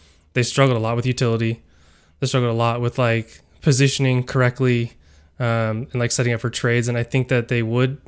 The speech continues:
I think they were good at defaulting, but I think if they got interrupted or when it came to actually getting onto the site, they would struggle.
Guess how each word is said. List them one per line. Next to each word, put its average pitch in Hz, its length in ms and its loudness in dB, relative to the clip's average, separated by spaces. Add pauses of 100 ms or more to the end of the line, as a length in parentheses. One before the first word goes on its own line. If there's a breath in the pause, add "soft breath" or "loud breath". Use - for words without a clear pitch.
(100)
I 139 60 2
think 170 160 2
they 190 80 2
were 147 140 4
good 131 160 0
at 139 120 0
defaulting, 131 540 -2
but 120 80 -4
I 113 80 -2
think 123 240 -4
if 117 80 -6
they 123 100 -2
got 113 240 -2
interrupted 113 560 -2
or 117 360 -2
when 113 180 0
it 117 120 -8
came 123 260 0
to 117 100 -4
actually 120 220 -2
getting 110 240 -2
onto 110 160 -2
the 107 100 -6
site, 120 460 -4
they 135 80 0
would 127 160 0
struggle. 143 520 -2